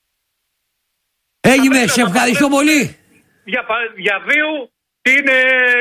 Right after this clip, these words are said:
Speaker 2: την είσοδο. Γεια σου, Γιώργα, ρε.
Speaker 1: Γεια χαρά, φίλε, γεια χαρά.
Speaker 2: Συγχαρητήρια για την εκπομπή σου. Γεια.
Speaker 1: Γεια χαρά.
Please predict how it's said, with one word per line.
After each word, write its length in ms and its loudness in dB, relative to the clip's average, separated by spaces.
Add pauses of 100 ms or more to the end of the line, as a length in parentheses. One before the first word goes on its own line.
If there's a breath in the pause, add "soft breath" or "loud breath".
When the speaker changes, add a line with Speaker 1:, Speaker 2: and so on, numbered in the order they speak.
(120)
Speaker 2:
την 160 0
είσοδο. 260 -2 (100)
Γεια 180 2
σου, 140 -4
Γιώργα, 260 2 (100)
ρε. 80 2
Speaker 1:
Γεια 360 2
χαρά, 260 2
φίλε, 180 2
γεια 280 2
χαρά. 160 0
Speaker 2:
Συγχαρητήρια 160 -2
για 80 -6
την 100 -6
εκπομπή 320 -2
σου. 140 -18
Γεια. 180 2
Speaker 1:
Γεια 140 4
χαρά. 160 0